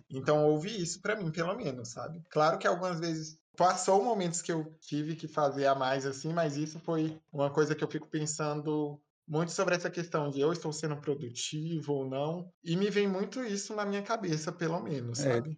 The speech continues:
Speaker 1: Mas é uma coisa que eu tô
Speaker 2: Não,
Speaker 1: trabalhando ainda
Speaker 2: pra
Speaker 1: também.
Speaker 2: mim, eu tô totalmente
Speaker 1: É um
Speaker 2: trabalhando
Speaker 1: trabalho.
Speaker 2: isso ainda, porque ainda, eu ainda trabalho muito, ainda tô trabalhando, e ainda trabalho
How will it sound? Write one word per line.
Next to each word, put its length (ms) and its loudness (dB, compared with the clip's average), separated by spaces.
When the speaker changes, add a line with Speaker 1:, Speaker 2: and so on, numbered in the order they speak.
Speaker 1:
Mas 220 4
é 80 8
uma 140 6
coisa 180 2
que 60 4
eu 60 6
tô 80 4
Speaker 2:
Não, 40 2
Speaker 1:
trabalhando 500 4
ainda 280 4
Speaker 2:
pra 120 2
Speaker 1:
também. 160 2
Speaker 2:
mim, 120 0
eu 80 -2
tô 120 0
totalmente 420 4
Speaker 1:
É 20 -4
um 40 -4
Speaker 2:
trabalhando 260 4
Speaker 1:
trabalho. 160 -4
Speaker 2:
isso 100 -6
ainda, 260 4
porque 600 0
ainda, 480 4
eu 100 2
ainda 240 4
trabalho 420 -2
muito, 440 4
ainda 160 -2
tô 100 -8
trabalhando, 340 -6
e 220 0
ainda 260 4
trabalho 560 0